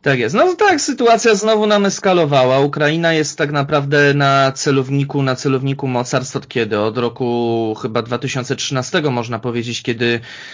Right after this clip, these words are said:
e, kiedy to Janukowicz, e, powiedział, że jednak tą umowę stowarzyszeniową z Unią Europejską, to jednak ona mu się tak za bardzo nie podoba i on ją tutaj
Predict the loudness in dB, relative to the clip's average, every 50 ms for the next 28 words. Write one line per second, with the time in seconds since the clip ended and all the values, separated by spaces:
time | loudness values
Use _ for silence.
0 | -18 -20 -20 -20 -6 0 2 4 4 6 6 4 4 2 2 0 0 0 0 0
1 | 0 0 2 2 2 2 0 -2 -2 0 -2 0 0 0 -2 -2 -2 -4 -4 -4
2 | -2 0 0 0 2 2 0 0 0 -2 -2 -6 -4 0 0 0 2 2 0 0
3 | 0 -2 -2 -2 0 0 0 -2 -2 -4 -4 -4 -6 -6 -6 -6 -4 -4 -4 -2
4 | -2 -2 0 2 2 2 2 2 0 -2 -6 -8 -8 -8 -8 -10 -10 -10 _ -2
5 | 0 2 2 2 0 0 -2 0 0 2 2 2 2 0 0 0 0 0 0 0
6 | 0 0 0 0 2 0 0 0 2 2 2 0 0 -2 -2 -2 -2 -2 0 2
7 | 2 2 2 0 0 -2 0 0 -2 -2 -2 -2 -4 -4 -4 -4 -4 0 0 2
8 | 2 2 2 2 0 -2 -2 -2 -2 -2 -2 0 0 0 0 2 2 2 2 2
9 | 0 0 0 0 0 0 0 0 0 2 2 0 0 -2 -4 -2 2 2 4 4
10 | 2